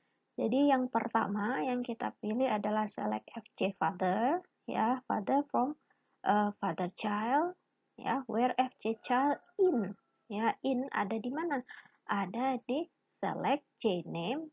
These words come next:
where person C, where, eh, from person C, where C dot income lebih dari dua puluh. Nah, jadi yang dari bentuk, eh, subquery, eh, seperti ini, ya, seperti pada slide sebelumnya,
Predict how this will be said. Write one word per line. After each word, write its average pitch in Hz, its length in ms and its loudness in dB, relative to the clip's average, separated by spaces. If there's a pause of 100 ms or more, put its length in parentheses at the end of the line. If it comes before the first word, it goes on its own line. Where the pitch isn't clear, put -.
where 196 360 -4
person - 320 -10 (160)
C, 294 160 4 (360)
where, 269 360 2 (640)
eh, 240 280 4 (600)
from 240 160 4
person 196 480 -4
C, 277 240 2
where 208 240 -4 (160)
C 277 160 4
dot 240 240 -4
income 208 560 -6
lebih 208 240 -2
dari 180 240 -6
dua 185 320 -8
puluh. 196 280 -4 (440)
Nah, 131 80 -6
jadi 226 380 0
yang 240 180 2
dari 214 240 0
bentuk, 208 480 0 (720)
eh, 202 560 4 (800)
subquery, 214 960 2 (800)
eh, 214 160 4
seperti 208 640 0
ini, 294 480 0
ya, - 240 -2
seperti 208 380 -2
pada 208 180 0
slide 208 320 -6
sebelumnya, 185 640 -2